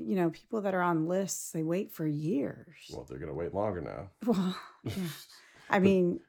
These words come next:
Speaker 1: my
Speaker 2: but the
Speaker 1: friend at work, her husband waited, I wanna say he was on the list for three years.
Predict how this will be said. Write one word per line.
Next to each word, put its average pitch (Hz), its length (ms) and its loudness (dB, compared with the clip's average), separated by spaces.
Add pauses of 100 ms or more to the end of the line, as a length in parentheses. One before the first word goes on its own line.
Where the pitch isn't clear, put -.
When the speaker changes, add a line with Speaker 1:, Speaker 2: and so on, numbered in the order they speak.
(220)
Speaker 1:
my 190 120 2
Speaker 2:
but 185 60 4
the - 40 -10
Speaker 1:
friend 196 220 4
at 175 120 4
work, 202 320 2
her 175 160 4
husband 185 540 2
waited, 165 540 0 (880)
I - 80 -4
wanna 175 200 2
say 190 200 -2
he 185 160 2
was 165 120 0
on 160 120 2
the 160 80 0
list 165 240 -2
for 151 100 -2
three 156 420 -2
years. 220 680 -4